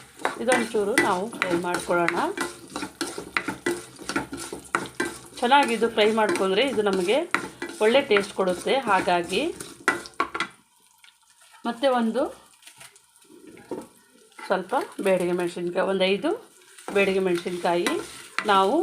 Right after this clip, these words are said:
ಮೀನಿಗೆ ಖಾರ ಹಚ್ಚಿದ್ದೇವೆ, ಆದ್ರೂ ಇಲ್ಲಿ ಒಂದು ಸ್ವಲ್ಪ ನಾನು ಹಾಕ್ಕೊಂಡಿದ್ದೇನೆ. ಈಗ ನೋಡ್ಬೋದು ನಮ್ಮದು ಇದು ನೋಡ್ರಿ, ಸ್ವಲ್ಪ ನಮ್ಗೆ ಈರುಳ್ಳಿ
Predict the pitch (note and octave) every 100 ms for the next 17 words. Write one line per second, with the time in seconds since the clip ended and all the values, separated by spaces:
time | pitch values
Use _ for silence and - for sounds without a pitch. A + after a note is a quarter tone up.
0 | D#4 A3+ A#3+ A3+ D#4+ - G3+ G#3 G#3 G3
1 | - G3+ F#3 F3 C4+ - - - - -
2 | G#3 G#3+ A3+ G#3+ E4+ - - F#3 F#3+ F#3+
3 | F3+ F3+ F3 A3+ E4+ - - - - A4
4 | - - F#3+ F#3 F3+ F3 F#3 E3+ E3+ E3+
5 | E3+ B3+ E4+ - - - - - A#3 A3+
6 | A#3 A3 A#3 A#3 G#3 F3+ A3+ A#3 G3 F#3
7 | G3 C#4+ F#4 - - D#4+ - - - -
8 | - B3+ B3 B3 B3 B3 C#4 A3 - A3+
9 | F4 G#4+ - G3+ F#3+ F#3 F#3 F#3+ F#3